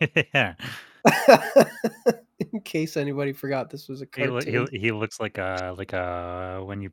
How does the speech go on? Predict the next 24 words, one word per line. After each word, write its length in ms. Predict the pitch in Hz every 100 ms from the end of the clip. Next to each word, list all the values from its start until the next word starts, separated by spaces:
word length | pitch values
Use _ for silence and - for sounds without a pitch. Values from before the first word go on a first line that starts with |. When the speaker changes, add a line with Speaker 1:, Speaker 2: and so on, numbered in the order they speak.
| 113
Speaker 1:
do, 120 | 104
like, 180 | 98 101
a 80 | 92
wax 380 | 98 107 -
pour, 520 | - - 107 110 113 - - - -
a 120 | 98
wax 320 | 95 98 -
cast 280 | - 107 -
Speaker 2:
<laughs> 40 | 240
Oh, 220 | 226 220 -
Speaker 1:
statue. 280 | - 107 214 311
Speaker 2:
yeah. 420 | 277 214 269 214 - - - 640
<laughs> 800 | - - - - - 1017 - - - - 254 -
Speaker 1:
He 40 | 123
looks 200 | 120 113
like 160 | 113 113
a 60 |
pla-, 300 | - 107 127
a 60 | 131
plaster 400 | - 131 - 113
cast, 320 | - 92 82
that's 160 | 113 104
the 80 | 98
word. 260 | 92 101